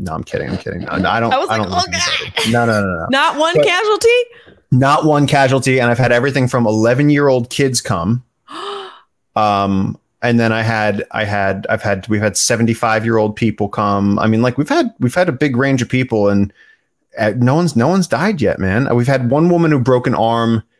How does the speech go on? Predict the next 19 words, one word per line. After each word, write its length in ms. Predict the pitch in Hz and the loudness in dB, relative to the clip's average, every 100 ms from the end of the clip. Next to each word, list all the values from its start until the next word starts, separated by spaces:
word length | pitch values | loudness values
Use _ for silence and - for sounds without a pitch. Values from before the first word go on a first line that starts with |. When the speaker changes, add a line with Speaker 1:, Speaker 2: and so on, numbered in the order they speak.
| _ _ _ _ 110 | _ _ _ _ -4
Speaker 1:
and, 300 | 104 104 101 | 0 0 2
uh, 220 | 98 95 | 2 2
and 100 | 107 | 0
that's 200 | 123 139 | 0 0
it. 160 | 117 - | 0 0
And 100 | 95 | -2
she 120 | 127 | 0
broke 220 | 131 127 | 0 0
an 60 | 123 | 0
arm 140 | 117 | 0
because 160 | - 110 | -2 -4
she 100 | 104 | -4
tripped 240 | 113 - | -6 -2
over 340 | 110 101 104 98 | 0 0 -2 -2
really, 260 | 107 104 | -2 0
like, 240 | 95 101 - 104 - | -2 -4 -6 -10 -6
the 80 | 98 | -4
ground. 460 | 95 90 90 92 _ - | -2 -4 -4 -8 _ -4
Like, 220 | 95 | -4